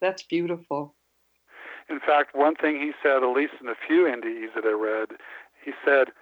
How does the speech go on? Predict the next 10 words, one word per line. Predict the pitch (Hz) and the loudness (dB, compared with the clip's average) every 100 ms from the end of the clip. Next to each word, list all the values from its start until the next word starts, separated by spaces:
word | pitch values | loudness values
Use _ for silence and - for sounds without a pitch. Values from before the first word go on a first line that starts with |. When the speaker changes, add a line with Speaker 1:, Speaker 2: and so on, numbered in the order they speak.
| _ _ - | _ _ 2
Speaker 2:
"God | 139 147 160 165 | 6 6 6 2
shines | - 143 135 139 143 - | -2 2 2 2 -2 -8
through | 135 127 123 | -4 -2 -2
your | 117 113 | -2 -4
cracks." | 113 - 101 95 - - - - - _ _ _ _ _ _ _ - - | -6 -6 -6 -6 -12 -18 -16 -16 -18 _ _ _ _ _ _ _ -10 -2
Speaker 1:
<laughs> | 294 294 330 - 285 - - - - 320 | -2 0 -4 -4 -8 -8 -8 -8 -6 -6
Through | - 190 | -2 0
your | 180 | 0
imperfections. | - 175 180 - 175 165 - 143 147 - - | -4 -6 -8 -4 -4 -4 -6 -8 -8 -18 -6
Well, | 196 214 180 | -2 -2 -4